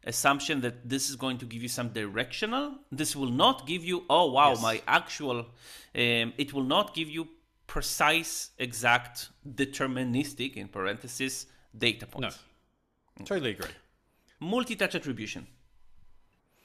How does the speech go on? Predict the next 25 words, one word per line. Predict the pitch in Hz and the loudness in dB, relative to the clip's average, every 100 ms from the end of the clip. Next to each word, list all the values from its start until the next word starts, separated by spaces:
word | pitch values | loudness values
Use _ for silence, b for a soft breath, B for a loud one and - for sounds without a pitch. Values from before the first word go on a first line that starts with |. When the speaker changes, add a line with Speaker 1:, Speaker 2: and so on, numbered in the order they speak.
| b b b _ | b b b _
Speaker 2:
Multi-touch | - 147 156 156 139 131 - - | -2 2 2 -2 -4 -4 -4 -8
attribution. | 127 - 101 101 - 101 101 - - | -8 -10 -12 -12 -10 -10 -12 -14 -12
Ah. | 190 190 180 170 151 113 B B B B B _ _ _ _ _ 139 | -6 -2 0 0 0 -6 B B B B B _ _ _ _ _ -16
Oh, | 127 101 | -14 -12
man, | 101 104 104 | -12 -10 -10
where | 104 113 | -10 -10
do | |
we | 101 | -12
start | - 95 - - | -10 -10 -10 -12
with | 107 | -12
that? | 101 - _ b b - | -12 -14 _ b b -14
Look, | 180 | -4
I | 156 | -2
don't | 143 123 | -2 -4
pretend | - 131 107 | -6 -8 -6
to | 107 | -6
be | 104 | -8
a | |
complete | 101 107 117 113 | -8 -10 -12 -12
authority | 117 107 104 113 123 | -8 -6 -6 -6 -10
in | 120 | -8
that. | 127 165 - _ b b b b _ | -8 -8 -12 _ b b b b _
I, | 123 | -6
I, | 120 - 135 135 135 113 - | -4 -6 -6 -4 -6 -6 -6
I | 127 120 120 | -4 -4 -4